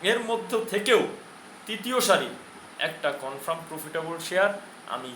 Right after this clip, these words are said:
চয়েস করতে যাচ্ছি। ইনশাআল্লাহ আগামীকালকেই আপনারা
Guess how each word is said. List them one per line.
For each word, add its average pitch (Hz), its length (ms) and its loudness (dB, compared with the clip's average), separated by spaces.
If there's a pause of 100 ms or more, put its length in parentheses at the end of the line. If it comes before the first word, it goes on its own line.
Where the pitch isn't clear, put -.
(140)
চয়েস 151 380 0
করতে 185 240 -4
যাচ্ছি। 202 400 0 (400)
ইনশাআল্লাহ 226 600 4 (520)
আগামীকালকেই 190 1000 6 (480)
আপনারা 147 640 4